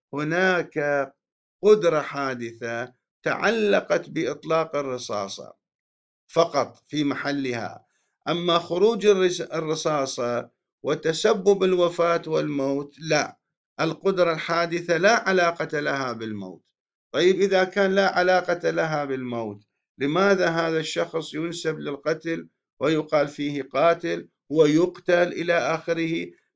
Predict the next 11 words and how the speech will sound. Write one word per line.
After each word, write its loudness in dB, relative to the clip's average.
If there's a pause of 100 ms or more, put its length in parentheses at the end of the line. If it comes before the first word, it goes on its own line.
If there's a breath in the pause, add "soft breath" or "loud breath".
نقول -4
لأنه -2
هذا 2
الفعل، 0
فعل 0
القتل -4 (360 soft breath)
الذي 4
خلقه 4
الله 0
سبحانه -6
وتعالى، -4